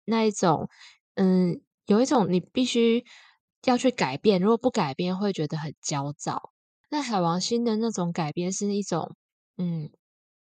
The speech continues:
很像上帝的召唤那样子。那我自己在海王星行运的时候，也有一个非常印象深刻的体验。我们先复习一下，海王星的关键字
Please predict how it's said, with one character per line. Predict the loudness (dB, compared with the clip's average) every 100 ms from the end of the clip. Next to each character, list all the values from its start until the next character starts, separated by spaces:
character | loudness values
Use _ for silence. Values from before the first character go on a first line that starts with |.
| _
很 | -6 -2
像 | 0
上 | 0 -2 0
帝 | -2
的 | -2 -4
召 | -2 -2
唤 | -2 -6 -8
那 |
样 | -12 -12 -16
子。 | -20 _ _ _ _ _ _
那 | -4 0
我 | 0 0
自 | -2
己 | -2
在 | 0 0
海 | 2
王 | -2 -2
星 | -4 -2 -2
行 | -2 -2
运 | -4 -2
的 | -2
时 | -2 -4
候， | -2 -2 -2 -8 _ _
也 | -4 -2
有 | 0 -2
一 |
个 | -2 -2
非 | 0 -2
常 | -2 -6 -8 -10 -4
印 | -2
象 | 0 0
深 | -2 -4
刻 | -2 -4
的 | -2 -4
体 | -6 -8 -6
验。 | 0 0 0 _ _ -20 _ -20 -20 -20 -6
我 | -4
们 | -2
先 | 0 0
复 | 2 0
习 | 0 0 0
一 |
下， | 0 0 0 -4 -16 -6
海 | 0
王 | 2 2
星 | 0 0
的 | 0 2
关 | 2 2
键 | 4 4 2
字 | -2 2 2